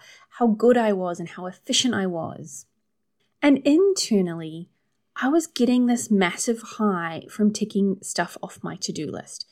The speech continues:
because it feels good, right? When you power through a bunch of work and you can tick things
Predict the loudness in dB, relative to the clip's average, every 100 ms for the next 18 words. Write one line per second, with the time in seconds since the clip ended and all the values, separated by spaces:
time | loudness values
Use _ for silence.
0 | _ _ _ -4 -2 -2 -4 0 0 0
1 | -2 0 0 -4 -10 -4 -2 -2 -4 -4
2 | -2 -4 -2 0 2 0 -2 -4 0 0
3 | 2 -2 -2 -4 -4 -4 -6 -2 -2